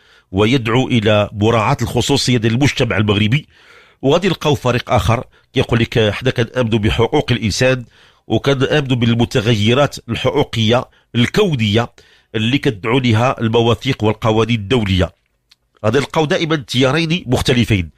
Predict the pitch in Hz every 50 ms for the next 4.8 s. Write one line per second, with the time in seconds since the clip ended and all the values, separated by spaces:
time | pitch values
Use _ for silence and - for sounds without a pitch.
0 | _ - - - - - - - 139 - - 233 220 196 - - - - 156 170
1 | 165 170 - - 151 160 226 202 185 175 165 160 160 160 156 160 156 143 117 -
2 | - - - 175 160 - 143 - - - - _ _ _ _ _ _ - 117 117
3 | 131 - - - - 131 139 180 170 139 127 127 139 127 113 107 101 127 - -
4 | 110 101 101 135 - - - 113 120 104 82 104 98 90 80